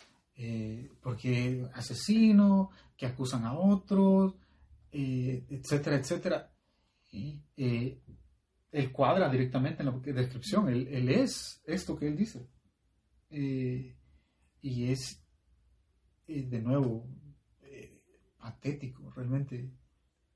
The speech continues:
Un ser humano que cae así debajo, por cualquier razón, por la razón que sea. Él podrá sentir que él tiene sus excusas, pero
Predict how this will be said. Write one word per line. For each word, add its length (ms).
Un 140
ser 180
humano 400
que 140
cae 240
así 380
debajo, 580
por 220
cualquier 500
razón, 480
por 120
la 100
razón 300
que 100
sea. 220
Él 280
podrá 280
sentir 320
que 80
él 60
tiene 200
sus 140
excusas, 480
pero 280